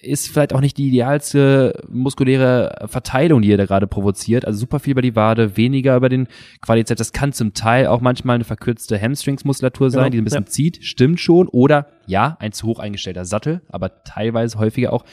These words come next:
Speaker 1: fehlende Mobilisation. Du siehst, das sehe ich dann,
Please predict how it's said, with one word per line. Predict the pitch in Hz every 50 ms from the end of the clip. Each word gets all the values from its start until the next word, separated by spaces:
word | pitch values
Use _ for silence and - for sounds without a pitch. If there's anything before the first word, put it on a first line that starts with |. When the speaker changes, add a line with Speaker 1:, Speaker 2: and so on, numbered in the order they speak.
| - - _
Speaker 1:
fehlende | _ - - - 107 98 98 101 101
Mobilisation. | 104 104 107 107 107 110 104 - - 143 123 90 85
Du | 95
siehst, | 95 120 127 117 - - - -
das | - 107 101
sehe | 135 131
ich | 135
dann, | - 127 123 147 156 151